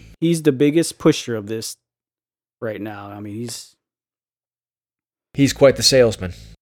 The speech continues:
Speaker 1: And, uh, <laughs> I would just remember being blown away thinking, "Well, wait a minute, you were a pastor's daughter, and you're telling me you don't believe this?" No. And
Speaker 2: Yeah.
Speaker 1: it's, you know, women seem to be ahead of the guys a little bit.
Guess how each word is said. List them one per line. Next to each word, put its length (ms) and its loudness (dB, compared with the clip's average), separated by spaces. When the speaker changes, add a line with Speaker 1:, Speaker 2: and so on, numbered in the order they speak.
Speaker 1:
And, 380 4
uh, 320 0
<laughs> 40 -4
I 100 2
would 120 8
just 120 0
remember 240 4
being 220 6
blown 220 4
away 240 2
thinking, 280 -2
"Well, 80 -2
wait 160 -4
a 60 -4
minute, 240 -8
you 100 -6
were 120 -6
a 40 -6
pastor's 400 -12
daughter, 460 -2
and 160 -2
you're 120 -2
telling 240 0
me 80 4
you 220 -2
don't 420 -4
believe 260 2
this?" 300 -8
No. 220 -4
And 120 -10
Speaker 2:
Yeah. 180 -2
Speaker 1:
it's, 240 -6
you 200 -4
know, 100 2
women 280 4
seem 180 -2
to 60 2
be 160 2
ahead 200 -2
of 80 -2
the 60 -4
guys 340 -2
a 60 -8
little 220 -6
bit. 180 -6